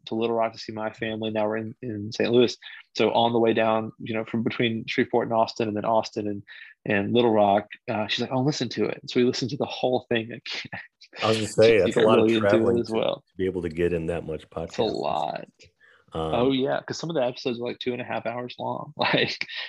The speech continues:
Speaker 1: the
Speaker 2: Right.
Speaker 1: last couple are two and a half hours long. Um,
Speaker 2: Well
Speaker 1: there's twelve episodes that make up the, the story. Uh,
Speaker 2: Oh,
Speaker 1: there's a
Speaker 2: okay.
Speaker 1: couple of the side episodes. There's a couple, like,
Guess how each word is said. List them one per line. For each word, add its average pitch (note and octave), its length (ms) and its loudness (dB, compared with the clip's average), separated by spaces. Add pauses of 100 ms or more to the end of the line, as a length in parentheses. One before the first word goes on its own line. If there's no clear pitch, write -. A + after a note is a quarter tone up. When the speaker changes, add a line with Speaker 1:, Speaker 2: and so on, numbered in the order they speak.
Speaker 1:
the - 40 0
Speaker 2:
Right. - 100 6
Speaker 1:
last A#2 180 0
couple G#2+ 320 0
are B2 60 -4
two - 180 -2
and B2 100 -4
a - 20 -6
half A2 200 -8
hours B2 320 -2
long. C#3 180 -10 (560)
Um, G#2+ 340 2
Speaker 2:
Well - 200 -2
Speaker 1:
there's A#2 140 0
twelve B2+ 340 2
episodes A2+ 500 -2
that - 140 -14
make C3 200 -10
up A2+ 160 -8
the, B2+ 220 -4 (240)
the C3+ 80 0
story. C3+ 560 0 (180)
Uh, B2 80 -2
Speaker 2:
Oh, D#3+ 160 6
Speaker 1:
there's A#2+ 140 4
a A2+ 40 0
Speaker 2:
okay. - 40 -2
Speaker 1:
couple A#2 220 2
of A2 120 2
the - 60 -8
side A2+ 460 -2 (180)
episodes. - 360 -4
There's - 120 -6
a - 40 -14
couple, B2+ 200 4
like, A2+ 180 4